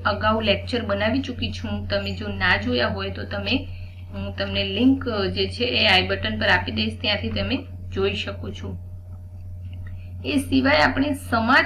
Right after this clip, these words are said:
કાર્ય એક વ્યવસાય તરીકે કઈ રીતે ગણી શકાય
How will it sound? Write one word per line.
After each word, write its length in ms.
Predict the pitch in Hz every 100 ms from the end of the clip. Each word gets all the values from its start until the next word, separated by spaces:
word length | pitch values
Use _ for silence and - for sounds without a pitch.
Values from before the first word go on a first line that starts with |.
| -
કાર્ય 220 | - 302
એક 220 | 302 - -
વ્યવસાય 420 | 262 262 285 262
તરીકે 760 | 247 254 254 269 269 269 - - - - -
કઈ 160 | 302
રીતે 220 | 277 262
ગણી 300 | 226 208 208
શકાય 480 | 220 202 - 180 -